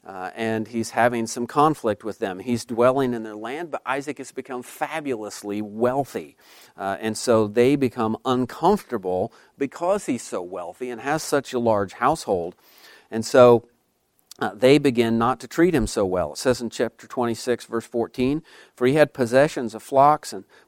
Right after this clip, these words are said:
possessions of herds and a great number of servants, so the Philistines envied him. Now the Philistines had stopped up all the wells which his father's servants had dug in the days of Abraham his father, and they had filled them with earth.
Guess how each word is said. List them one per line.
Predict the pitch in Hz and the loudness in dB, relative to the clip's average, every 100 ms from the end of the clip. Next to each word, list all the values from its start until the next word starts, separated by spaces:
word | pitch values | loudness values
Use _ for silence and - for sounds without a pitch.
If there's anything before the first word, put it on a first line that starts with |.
| - | -10
possessions | 117 127 147 135 107 | 0 2 2 0 -6
of | 104 | -8
herds | - 156 151 143 | 0 4 4 2
and | 123 | -4
a | 101 | -4
great | 131 143 | -2 -2
number | 113 127 135 | 0 0 0
of | 98 | -2
servants, | - 147 147 151 156 | -2 0 0 -2 -4
so | 127 | -6
the | 117 | -4
Philistines | - 160 151 123 113 113 | 0 0 0 0 -2 -2
envied | 170 196 160 113 | -2 -2 0 -2
him. | 101 76 - _ _ - - - | -4 -12 -18 _ _ -20 -14 -2
Now | 135 | 0
the | 139 | 2
Philistines | 185 185 - 143 143 | 4 2 2 -2 -2
had | 120 | -6
stopped | - 165 156 - | -2 -2 -2 2
up | 165 - | 2 4
all | - 156 196 | 6 6 8
the | 190 | 6
wells | 143 156 143 101 127 127 | 6 6 6 6 2 -2
which | 127 - | -4 -2
his | 170 | -4
father's | - 147 143 127 | -2 0 0 -2
servants | - 160 147 127 | -2 -2 0 -4
had | 110 | -8
dug | 113 135 117 | 0 2 2
in | 113 | 0
the | 110 | -4
days | 123 120 | -2 -2
of | 117 | -2
Abraham | 127 123 113 101 | -2 -2 -6 -8
his | - | -6
father, | - 165 139 | 0 2 0
and | 107 | -2
they | 110 | -4
had | 110 | -6
filled | - 185 175 | -4 -4 0
them | 139 | -2
with | 123 156 | -2 2
earth. | 143 98 - | 2 2 -6